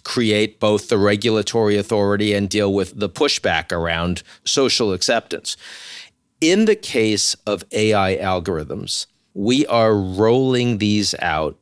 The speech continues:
and testing them on human beings and testing them on kids real time.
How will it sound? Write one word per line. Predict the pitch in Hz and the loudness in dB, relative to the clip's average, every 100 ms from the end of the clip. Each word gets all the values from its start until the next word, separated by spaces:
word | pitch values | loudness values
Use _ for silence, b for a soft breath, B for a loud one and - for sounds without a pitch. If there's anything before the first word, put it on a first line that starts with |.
| _ _ - | _ _ -8
and | 92 87 80 | -6 -4 -8
testing | - 131 127 - 107 85 | -6 -4 -2 -2 -2 -4
them | 73 55 - - _ _ _ _ - | -6 -12 -14 -18 _ _ _ _ -4
on | 95 92 | 0 0
human | 90 110 123 127 | 2 2 4 2
beings | 98 78 60 - - - - _ _ _ - | 2 -2 -6 -8 -8 -8 -14 _ _ _ -6
and | 95 | -4
testing | - 147 - 123 | -2 -4 -2 -2
them | 104 | -2
on | - 90 87 | -2 -6 -6
kids | - - 165 113 - - - - - _ _ B B B B | -10 -8 -4 -4 -4 -8 -8 -10 -16 _ _ B B B B
real | 113 101 98 | 0 2 0
time. | - 65 53 | -4 -8 -10